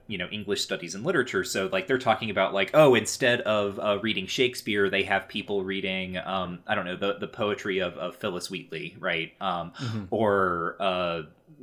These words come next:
Speaker 1: Amelia Lanier or someone like that, right? Or when they put on their Shakespeare productions, uh, they're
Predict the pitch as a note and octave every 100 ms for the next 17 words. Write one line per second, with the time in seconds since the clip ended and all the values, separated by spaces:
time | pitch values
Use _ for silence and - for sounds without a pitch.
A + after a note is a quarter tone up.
0 | B2+ C#3 B2+ C#3 B2 A2 G#2 G2 F2+ F2
1 | E2+ F#2+ - F#2+ F2 E2+ D#2+ - E2 E2
2 | F2 E2 - - - - C#3 B2+ A#2 A2
3 | G2+ C3+ B2 A2 G#2 - B2+ - A2+ -
4 | G#2 F#2 - F#2+ F2 E2 - - - -
5 | - G#2+ G2 F#2 F2+ F2 G2+ A2+ G2+ F#2+
6 | F2+